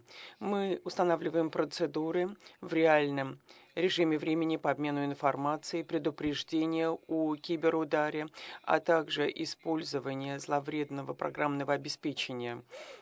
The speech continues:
А также мы принимаем участие, я принимал участие в учениях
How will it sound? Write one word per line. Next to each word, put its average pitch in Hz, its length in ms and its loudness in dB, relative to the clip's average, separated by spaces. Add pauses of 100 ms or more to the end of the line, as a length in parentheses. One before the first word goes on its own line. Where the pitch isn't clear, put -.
А - 120 0
также 202 400 -2
мы 180 260 2
принимаем 156 800 0
участие, 156 800 -4
я 165 220 -4
принимал 151 480 -2
участие 151 720 -2
в 151 140 -4
учениях 151 680 -2